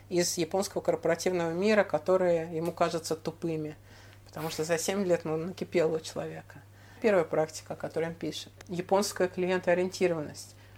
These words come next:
В отношении приезжих эту клиентоориентированность характеризует следующая уловка двадцать два, на которой попадаются все новоприбывшие гайдзины.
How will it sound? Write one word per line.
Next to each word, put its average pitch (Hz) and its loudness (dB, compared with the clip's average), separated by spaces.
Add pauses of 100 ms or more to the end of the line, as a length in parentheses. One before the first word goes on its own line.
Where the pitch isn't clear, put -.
В 170 -10
отношении 208 4
приезжих 214 0
эту 175 -2
клиентоориентированность 185 0 (240)
характеризует 185 0
следующая 214 0
уловка 185 2
двадцать 170 2
два, 180 4 (420)
на 160 -6
которой 190 2
попадаются 196 2
все - -2
новоприбывшие 175 0
гайдзины. 160 -2